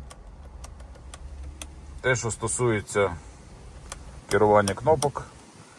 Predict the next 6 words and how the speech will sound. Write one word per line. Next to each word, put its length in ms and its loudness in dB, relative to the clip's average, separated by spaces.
можна 260 0
вважати, 420 2
що 140 -6
зробили. 540 -4
Шукав 380 8
десь 340 -4